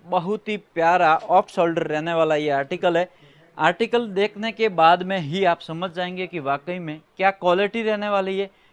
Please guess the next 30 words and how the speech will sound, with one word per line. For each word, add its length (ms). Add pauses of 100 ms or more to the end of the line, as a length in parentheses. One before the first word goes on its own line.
(140)
क्या 120
चीज़ें 440
रहने 260
वाली 260
है। 120
कुछ 300
इस 240
तरीके 340
से 200
इसकी 280
ये 80
कुर्ती 380
रहेगी, 420 (800)
बहुत 360
ही 100
बढ़िया। 440 (100)
और 160
इस 200
तरीके 320
से 200 (240)
बहुत 320
ही 100
बढ़िया 360
ज़बरदस्त 500
सीक्वेंस 600
वाला 340 (340)
दुपट्टा 560 (160)
आने 300
वाला 300
है 180